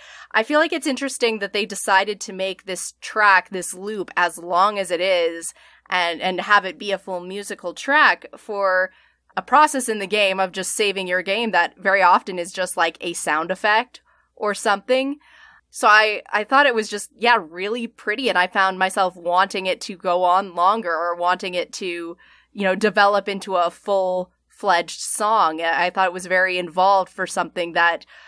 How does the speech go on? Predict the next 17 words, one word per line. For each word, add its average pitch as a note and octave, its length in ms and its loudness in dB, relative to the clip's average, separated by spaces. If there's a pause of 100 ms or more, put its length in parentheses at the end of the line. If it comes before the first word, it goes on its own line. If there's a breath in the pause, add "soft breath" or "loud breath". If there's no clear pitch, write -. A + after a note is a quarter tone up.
(120)
most G#3 480 0
people C4 320 0
don't G#3 260 -2
pay G#3+ 160 -4
a F3 80 0
ton G#3 340 -6
of G3 80 -6
attention G3+ 520 -6
to E3 260 -6
in, E3+ 440 -4
you F3+ 140 -10
know, E3 140 -2
the E3 140 -2
music F3+ 520 -4
of E3+ 160 0
a E3 80 -4
game. E3 460 -8